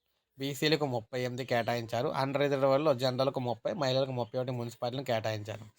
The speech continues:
ఈ నెల పదిహేడున రిజర్వ్డ్ స్థానాల్లో వేటిని ఎవరికి కేటాయించాలనేది ఖరారు చేసేందుకు అవకాశం ఉందన్నారు. ఇక రిజర్వేషన్లకు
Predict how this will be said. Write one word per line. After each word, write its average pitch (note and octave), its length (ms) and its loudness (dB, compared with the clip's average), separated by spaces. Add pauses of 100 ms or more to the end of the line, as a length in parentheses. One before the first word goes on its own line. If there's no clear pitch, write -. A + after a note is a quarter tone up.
(400)
ఈ C#3+ 100 -6
నెల D3 160 0
పదిహేడున D3 560 0 (140)
రిజర్వ్డ్ C#3 420 6
స్థానాల్లో C3 460 2 (100)
వేటిని B2+ 280 0
ఎవరికి B2+ 340 0
కేటాయించాలనేది B2+ 760 0
ఖరారు B2 420 -2
చేసేందుకు B2+ 320 -2
అవకాశం A#2 400 0
ఉందన్నారు. A#2 420 -2 (500)
ఇక C3 220 -4
రిజర్వేషన్లకు D3 680 2